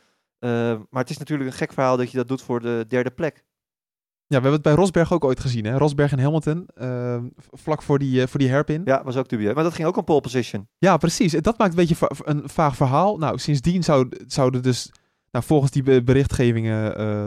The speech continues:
Speaker 2: volgens die berichten, zou het zijn dat Verstappen dat zo hoog heeft gezeten dat hij een soort van payback moment wilde pakken.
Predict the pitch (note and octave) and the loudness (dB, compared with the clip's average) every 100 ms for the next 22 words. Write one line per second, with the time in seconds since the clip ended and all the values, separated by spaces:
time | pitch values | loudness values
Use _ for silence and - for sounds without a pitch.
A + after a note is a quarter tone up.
0 | G#2 A2 C3+ B2 A#2 B2+ E3 - A2+ - | -8 -8 -4 -2 0 2 2 0 -4 -4
1 | _ - D3+ C#3 B2 B2+ - C3 - G3 | _ -2 -2 -2 -6 -6 -6 -4 -2 2
2 | D#3 D#3 D#3 C#3+ C#3 C3 A#2+ G#2+ C#3 D3+ | 6 6 2 -2 -2 0 0 0 -2 -2
3 | C3 C#3+ A2+ - E3+ F#3+ F3+ - - _ | -4 -6 -6 -2 0 2 0 -2 -12 _
4 | - D3 F3 D3 D#3 D#3 D3 D#3+ - G3 | 0 2 2 2 2 2 2 0 0 -2